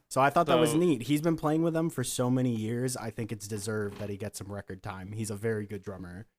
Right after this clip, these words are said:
Speaker 1: Uh, so it's neat to hear his playing on this track and not hear Donovan.
Speaker 2: Does that mean that he wrote it, or
Speaker 1: If
Speaker 2: or
Speaker 1: I
Speaker 2: just
Speaker 1: had,
Speaker 2: that
Speaker 1: if
Speaker 2: he
Speaker 1: I,
Speaker 2: played it?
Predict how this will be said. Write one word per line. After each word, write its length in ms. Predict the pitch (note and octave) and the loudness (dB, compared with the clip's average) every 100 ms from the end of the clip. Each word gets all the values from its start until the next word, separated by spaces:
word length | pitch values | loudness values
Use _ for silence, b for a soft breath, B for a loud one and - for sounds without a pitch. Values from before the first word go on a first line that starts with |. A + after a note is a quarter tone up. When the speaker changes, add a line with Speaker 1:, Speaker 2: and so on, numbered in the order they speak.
| _ _ - | _ _ -8
Speaker 1:
Uh, 240 | G2 F#2+ | -6 -6
so 140 | - G2 | -6 -8
it's 140 | F#2+ | -4
neat 260 | A2 G#2+ - | -4 -4 -6
to 100 | G2 | -10
hear 180 | F#2+ G2 | -8 -8
his 100 | G2 | -8
playing 380 | - G#2 G2 F#2 | -10 -8 -8 -6
on 120 | F#2 | -8
this 120 | F#2+ | -8
track 340 | - G#2 F#2 - | -8 -8 -8 -8
and 100 | G2 | -6
not 200 | G2 F#2+ | -6 -8
hear 140 | G#2 | -8
Donovan. 640 | F#2+ G2+ F#2+ F#2 F#2 A2+ B2 _ _ _ _ _ _ _ _ _ _ _ - A2+ _ - _ | -6 -6 -6 -8 -8 -8 -10 _ _ _ _ _ _ _ _ _ _ _ -20 -20 _ -14 _
Speaker 2:
Does 180 | A#2+ A2+ | -8 -2
that 200 | C3 C3 | 0 0
mean 240 | C#3 C#3 | -2 -2
that 260 | C3 B2 G#2+ | 0 0 0
he 140 | A#2 | -4
wrote 460 | G#2 F#2+ F#2+ G#2+ A#2+ | -6 -4 -4 -4 -2
it, 280 | C3+ C#3 - | -4 -4 -10
or 480 | - F#2+ F2 E2 F#2 _ _ _ _ _ _ | -12 -10 -8 -8 -10 _ _ _ _ _ _
Speaker 1:
If 160 | C3+ B2+ | -2 2
Speaker 2:
or 40 | |
Speaker 1:
I 80 | B2+ | 2
Speaker 2:
just 100 | A2 | 4
Speaker 1:
had, 220 | D3+ E3+ | 2 2
Speaker 2:
that 180 | B2+ A#2 | 2 2
Speaker 1:
if 60 | G#2+ | 4
Speaker 2:
he 60 | D3+ | 2
Speaker 1:
I, 40 | |
Speaker 2:
played 560 | E3 - A#2+ A2+ G#2+ F#2+ | 0 -4 -2 0 0 -2
it? 160 | F#2 | -8